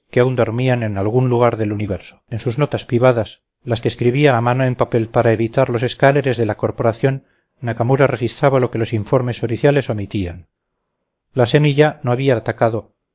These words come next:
simplemente había seguido programación, una herramienta que no sabía que cortaba. En sus últimos microsegundos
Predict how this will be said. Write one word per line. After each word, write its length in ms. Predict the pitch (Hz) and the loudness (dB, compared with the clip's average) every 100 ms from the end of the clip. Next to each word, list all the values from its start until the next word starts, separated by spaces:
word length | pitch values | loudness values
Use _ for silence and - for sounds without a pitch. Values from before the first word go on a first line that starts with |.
| _ _ | _ _
simplemente 600 | - 127 120 120 131 127 127 | -8 -4 -2 0 0 2 2
había 240 | 123 123 | 4 0
seguido 360 | 139 135 143 135 | 0 0 0 2
programación, 680 | 123 104 104 92 101 - _ - | 0 0 -4 -4 -6 -8 _ -2
una 240 | 123 113 | 2 4
herramienta 500 | 110 101 113 117 113 | 4 2 0 0 -2
que 120 | - 110 | -2 -2
no 100 | 107 | 0
sabía 320 | 123 127 113 | 2 2 2
que 100 | 110 | 0
cortaba. 540 | 92 - 82 85 - _ | -4 -4 -8 -8 -16 _
En 120 | 120 | -8
sus 180 | - 123 | -6 -4
últimos 400 | 151 147 139 123 | -2 0 0 -2
microsegundos 760 | 120 123 110 123 135 135 123 | -4 -4 -2 -2 0 0 -2